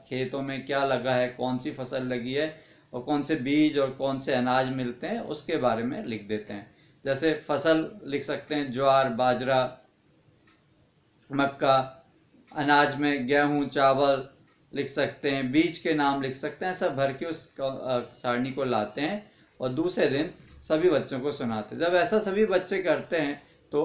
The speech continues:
अनाज के बारे में, फसल के बारे में, बीजों के बारे में सभी बच्चों का कॉन्सेप्ट बिल्कुल clear हो जाता है। हमें उम्मीद है कि इस नवाचार का क्रियान्वयन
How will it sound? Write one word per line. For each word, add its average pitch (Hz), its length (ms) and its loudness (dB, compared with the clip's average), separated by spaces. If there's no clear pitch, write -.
अनाज 143 400 4
के 165 180 0
बारे 139 300 2
में, 139 220 -4
फसल 156 340 0
के 156 180 -2
बारे 127 400 4
में, 127 380 -2
बीजों 143 300 -4
के 147 160 -2
बारे 117 280 -2
में 120 160 -4
सभी 175 260 -2
बच्चों 143 280 -2
का 135 60 -6
कॉन्सेप्ट 127 560 -6
बिल्कुल 120 300 -4
clear 117 360 -2
हो 107 140 -4
जाता 104 300 -6
है। 92 100 -16
हमें 123 140 0
उम्मीद 127 400 0
है 143 120 -2
कि 131 60 -8
इस 160 260 -2
नवाचार 151 380 4
का 147 80 2
क्रियान्वयन 131 600 -2